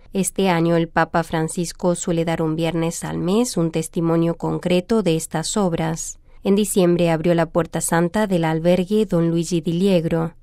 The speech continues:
que cobija a las personas sin techo y sirve comida todos los días.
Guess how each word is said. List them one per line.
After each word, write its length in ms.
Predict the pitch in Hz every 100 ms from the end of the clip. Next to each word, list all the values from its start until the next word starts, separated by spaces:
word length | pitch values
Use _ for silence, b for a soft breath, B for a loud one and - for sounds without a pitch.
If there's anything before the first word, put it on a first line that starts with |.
| - -
que 160 | 170
cobija 580 | 175 165 175 185 - 175
a 60 | 165
las 180 | 160
personas 480 | - 165 - 180 180
sin 280 | - 160 160
techo 440 | 185 190 - 240
y 80 | 226
sirve 440 | 180 180 175 165 160
comida 560 | 165 160 196 196 202
todos 600 | 202 - 180 202 202 -
los 200 | 202 -
días. 600 | 160 165 156 151 - -